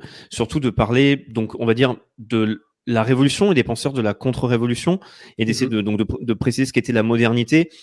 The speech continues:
Speaker 1: et donc de ce que pouvait être véritablement, normalement, ce qu'on pourrait, si on devait appeler la droite d'une certaine manière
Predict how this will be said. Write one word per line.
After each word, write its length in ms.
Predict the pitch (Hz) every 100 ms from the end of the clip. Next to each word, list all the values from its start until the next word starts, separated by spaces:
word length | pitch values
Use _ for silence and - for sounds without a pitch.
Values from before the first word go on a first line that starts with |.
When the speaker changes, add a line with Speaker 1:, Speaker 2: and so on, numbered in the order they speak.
| -
Speaker 1:
et 40 | 113
donc 160 | 120
de 60 | 117
ce 100 | 110
que 60 | 113
pouvait 320 | 120 139 -
être 140 | 127 117
véritablement, 600 | 127 135 127 123 135 135
normalement, 340 | 110 110 131
ce 80 | -
qu'on 140 | 107
pourrait, 400 | 110 143 196 170 - _
si 180 | - 135
on 80 |
devait 220 | 123 151 170
appeler 200 | 156 143
la 100 | 135
droite 520 | 123 139 131 - - _ _ _ _ _
d'une 120 | 120
certaine 320 | 117 117 127
manière 400 | 117 120 113 107